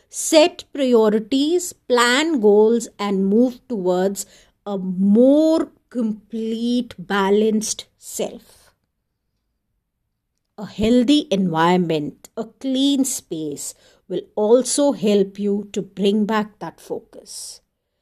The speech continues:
So when you sleep,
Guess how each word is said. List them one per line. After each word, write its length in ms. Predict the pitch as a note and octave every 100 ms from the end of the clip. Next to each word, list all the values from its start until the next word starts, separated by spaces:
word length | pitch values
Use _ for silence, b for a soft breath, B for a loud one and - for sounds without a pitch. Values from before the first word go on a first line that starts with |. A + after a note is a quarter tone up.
| _ _ _ _ _ _ _
So 420 | - - F4 G4+
when 200 | C#4+ A3+
you 160 | A3 A3
sleep, 720 | - - A#3 A#3 B3+ D4+